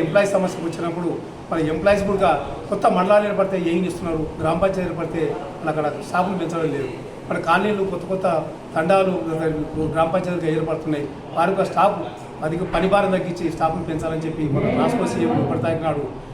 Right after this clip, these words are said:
మన వారికి నిర్వ-, నిర్వహించడం జరిగింది. వారు కూడా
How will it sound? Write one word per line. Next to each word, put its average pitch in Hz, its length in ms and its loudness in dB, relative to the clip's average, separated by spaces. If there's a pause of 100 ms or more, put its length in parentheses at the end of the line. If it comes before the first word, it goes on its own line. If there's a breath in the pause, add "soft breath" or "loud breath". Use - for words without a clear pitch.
(120)
మన 151 180 -2
వారికి 151 240 0 (180)
నిర్వ-, 156 320 -2 (520)
నిర్వహించడం 180 480 2
జరిగింది. 170 320 2 (380)
వారు 190 180 6
కూడా - 100 6